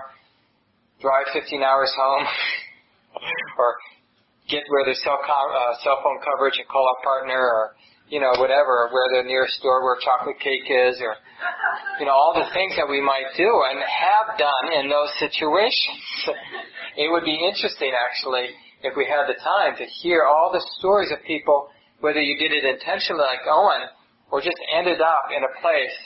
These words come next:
where nothing was happening, and, like, how neurotic the mind got.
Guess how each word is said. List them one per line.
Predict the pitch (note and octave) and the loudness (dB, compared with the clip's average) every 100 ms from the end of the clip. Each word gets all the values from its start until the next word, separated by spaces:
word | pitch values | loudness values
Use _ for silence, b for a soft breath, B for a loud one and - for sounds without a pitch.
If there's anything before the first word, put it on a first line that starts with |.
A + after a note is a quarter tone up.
| - - | -16 -2
where | C3+ | -2
nothing | B2 C#3+ C#3+ C#3+ | 0 -4 -4 -10
was | B2 - | -12 -8
happening, | C3+ D3 C3+ G#2 G#2 - _ _ _ _ _ _ - | -6 -4 -6 -8 -14 -20 _ _ _ _ _ _ -4
and, | C#3+ | 0
like, | C#3+ C#3+ - | 0 -2 -4
how | - D#3 E3+ | -6 2 2
neurotic | F3 E3+ G3+ G#3+ - | 2 2 2 0 -4
the | D3+ | -4
mind | F3+ A#3 B3+ | -2 -2 -4
got. | A#2 G2 | -6 -8